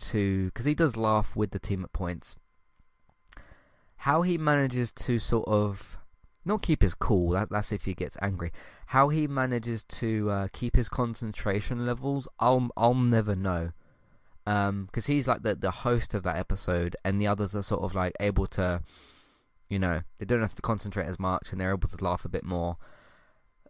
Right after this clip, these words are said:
But Nathan's got a sort of, like, he, he's got to keep the pace of the show going and that sort of thing. How he managed to keep his concentration during that section, I don't know. I, I, I don't know.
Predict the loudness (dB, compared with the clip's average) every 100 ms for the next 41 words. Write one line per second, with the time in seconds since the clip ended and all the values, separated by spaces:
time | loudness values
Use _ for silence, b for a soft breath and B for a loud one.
0 | _ -2 0 4 4 6 4 4 6 6
1 | 4 2 4 4 4 4 4 4 4 2
2 | -4 -4 0 2 2 -2 -4 0 0 2
3 | 0 0 -4 -8 -8 -8 -4 -6 -6 -16
4 | b b b -2 0 0 -2 -2 -2 -4
5 | -6 -4 -2 -2 -2 -2 2 2 2 -2
6 | 0 0 0 -4 -4 -6 -4 -4 -4 -6
7 | -14 _ -20 _ _ _ -20 -8 2 4
8 | 6 4 4 -2 -6 -8 _ _ -12 -2
9 | 0 0 -4 -2 -2 0 -2 -2 -6